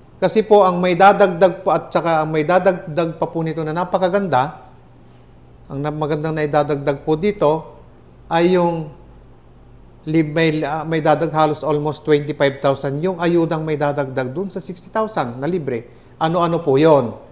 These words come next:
Libreng binhe, libreng dalawang pataba, napakaraming nakapasok dun na biofertilizer, ah, organic fertilizer, at meron pang soil conditioner. Libre po lahat yun. So, napakaganda po.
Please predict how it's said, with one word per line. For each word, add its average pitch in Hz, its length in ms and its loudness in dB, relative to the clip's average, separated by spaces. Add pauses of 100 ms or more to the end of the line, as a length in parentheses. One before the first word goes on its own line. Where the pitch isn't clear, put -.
(640)
Libreng 127 560 -2
binhe, 120 800 -2 (160)
libreng 127 480 -4
dalawang 123 400 0
pataba, 147 720 0 (240)
napakaraming 175 1040 -2
nakapasok 143 640 -4
dun 139 160 -4
na 139 80 -4
biofertilizer, 127 1200 -2 (880)
ah, 117 320 -8
organic 127 560 -2
fertilizer, 113 640 -4
at 139 160 -10
meron 135 400 -8
pang 127 240 -6
soil 131 320 -6
conditioner. 113 560 -8
Libre 147 320 -2
po 143 160 -8
lahat 131 240 -2
yun. 117 180 -6 (1120)
So, 165 160 0
napakaganda 160 640 0
po. - 320 -2